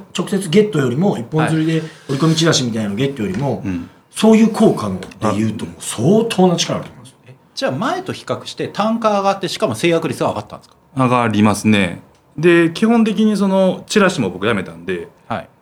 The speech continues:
Speaker 2: もう全部、え、エスエヌエスとかオービーさんとかでやったり、
Speaker 3: あ、全部？
Speaker 2: 全部もうそれでやってるんで、
Speaker 3: はい。
Speaker 2: 単価上がっ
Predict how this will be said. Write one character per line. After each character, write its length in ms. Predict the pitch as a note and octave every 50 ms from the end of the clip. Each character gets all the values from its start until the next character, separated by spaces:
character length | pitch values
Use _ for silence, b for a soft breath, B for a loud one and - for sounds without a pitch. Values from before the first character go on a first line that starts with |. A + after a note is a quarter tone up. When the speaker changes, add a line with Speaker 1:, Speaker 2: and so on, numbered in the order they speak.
| _
Speaker 2:
も 60 | A#2+
う 20 | A2
全 160 | C3+ B2+ G#2+
部、 180 | F#2 F2+ F2 - -
え、 140 | G#2+ G2+ G2
エ 80 | G#2+ A2
ス 120 | G#2+ G#2+
エ 20 | G2+
ヌ 80 | F#2+
エ 40 | F#2
ス 200 | F2 - - F2+
と 140 | F2 - D3+
か 80 | - A#2+
オ 60 | G2+
ー 40 | F#2+
ビ 80 | G2+
ー 60 | F#2
さ 80 | C3 -
ん 20 |
と 80 | E2+ -
か 100 | - F2
で 60 | F#2
や 60 | F2+
っ 40 | F2+
た 60 | D3+
り、 60 | D#3 D#3+
Speaker 3:
あ、 20 |
全 100 | C3+ G#2+
部？ 180 | E2 E2 D#2+ - _ _
Speaker 2:
全 200 | B2 C3 C3+ A#2+
部 100 | G2 G2
も 120 | G2 G#2 G2
う 20 |
そ 60 | -
れ 60 | G#2+ F#2+
で 60 | F#2+
や 60 | F#2+
っ 20 |
て 80 | - G#2+
る 80 | F#2 F2
ん 100 | F2 A2+
で、 100 | - G3
Speaker 3:
は 60 | C#3
い。 80 | - b b b b b b b b b b _ _
Speaker 2:
単 240 | - - F#3+ E3+ A2
価 100 | - G2
上 100 | G2+ A#2
が 100 | G#2 F#2
っ 60 | E2